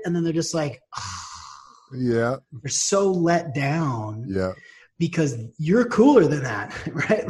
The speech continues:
Speaker 1: Like,
Speaker 2: Yeah. Yeah.
Speaker 1: what's inside of you, what comes out of you when you play guitar?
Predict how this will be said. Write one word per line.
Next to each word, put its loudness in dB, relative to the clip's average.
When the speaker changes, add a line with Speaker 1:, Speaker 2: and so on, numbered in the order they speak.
Speaker 1:
Like, 4
Speaker 2:
Yeah. -4
Yeah. -2
Speaker 1:
what's 2
inside 2
of 2
you, 2
what -2
comes -6
out 0
of -2
you 4
when -2
you -2
play 2
guitar? 0